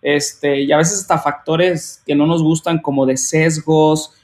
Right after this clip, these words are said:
o algunas cosas que tú ves en el pitch deck y dices si vienes de tal universidad, si trabajaste en tal lado, eh, eh, todos esos factores que son muy del tema de comportamiento y psicológicos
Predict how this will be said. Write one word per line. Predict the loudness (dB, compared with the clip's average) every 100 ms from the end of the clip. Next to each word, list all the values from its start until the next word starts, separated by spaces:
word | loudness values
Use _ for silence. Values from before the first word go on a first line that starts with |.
| _ 0
o | 4 6 4 2
algunas | 2 4 2 0
cosas | 0 0 0 -2
que | -2
tú | 2
ves | 2 2
en | 0
el | 0
pitch | 0 0 0
deck | 2 2 2 -2
y | -4
dices | -2 -2 0 -2 -2
si | -2
vienes | 0 2
de | 0
tal | 0 0
universidad, | 2 0 -2 0 2 2 0
si | -4
trabajaste | -2 -2 -4 -4
en | -4
tal | -2 0
lado, | 2 4 4 2 -2 _ _ _
eh, | -4 -2
eh, | 0 -2 -2 0
todos | 2 4
esos | 2 0 -2 -4 -4
factores | -2 -2 0 0 2 0
que | -2 -2
son | 2
muy | 4 4 4 2
del | 2 0 -4 _
tema | 0 2
de | -2
comportamiento | -2 -2 -4 -2 -2 0 0 -2
y |
psicológicos | -6 -4 -2 -2 -4 -8 -8 -8